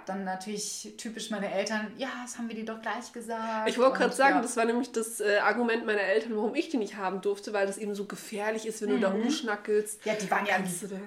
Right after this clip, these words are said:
Speaker 1: zehn, fünfzehn Zentimeter hoch, ne?
Speaker 2: Aber dass du dir da gleich den Fuß brichst?
Speaker 1: Ja, doch, ich bin so richtig krass umgeknickt.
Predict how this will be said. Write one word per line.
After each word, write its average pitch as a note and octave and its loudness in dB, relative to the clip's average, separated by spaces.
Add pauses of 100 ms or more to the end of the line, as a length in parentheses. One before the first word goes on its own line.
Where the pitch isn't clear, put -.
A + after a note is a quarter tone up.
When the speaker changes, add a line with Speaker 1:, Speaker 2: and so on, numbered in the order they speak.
(140)
Speaker 1:
zehn, G3+ 0
fünfzehn G3+ -8
Zentimeter E3+ -2
hoch, F3 -8
ne? F3+ -6
Speaker 2:
Aber G3 -2
dass F#3 -2
du G3+ -8
dir F#3+ -6
da F#3+ -4
gleich F#3+ -4
den G3 -14 (160)
Fuß A#3 -2
brichst? A#3+ -2
Speaker 1:
Ja, F3+ 0
doch, B3 6
ich - -6
bin G3+ -8
so G#3 -8
richtig - -10
krass F3+ -8
umgeknickt. F#3 -8